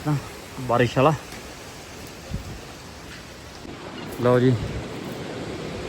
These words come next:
ਇੱਕ ਹੋਰ ਡਿੱਗ ਆ ਗਿਆ। ਤੇ ਇਹ ਹੁਣ ਪੂਰੇ ਦਾ ਪੂਰਾ ਰਸਤਾ, ਪਹਿਲਾਂ ਥੋੜ੍ਹਾ ਉੱਪਰ,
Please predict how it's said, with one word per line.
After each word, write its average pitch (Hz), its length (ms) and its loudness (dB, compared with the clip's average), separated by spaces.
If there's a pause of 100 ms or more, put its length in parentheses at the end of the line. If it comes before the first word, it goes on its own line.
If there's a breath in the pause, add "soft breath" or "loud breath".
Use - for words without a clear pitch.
(880)
ਇੱਕ 123 180 0
ਹੋਰ 131 360 8 (680)
ਡਿੱਗ 127 180 6
ਆ 123 140 8
ਗਿਆ। 131 160 6 (2750)
ਤੇ 110 100 2 (3000)
ਇਹ 135 140 10
ਹੁਣ 135 120 8
ਪੂਰੇ 127 240 6
ਦਾ 131 80 12
ਪੂਰਾ 127 260 8
ਰਸਤਾ, 123 380 10 (840)
ਪਹਿਲਾਂ 139 240 8
ਥੋੜ੍ਹਾ 139 200 8
ਉੱਪਰ, 139 400 8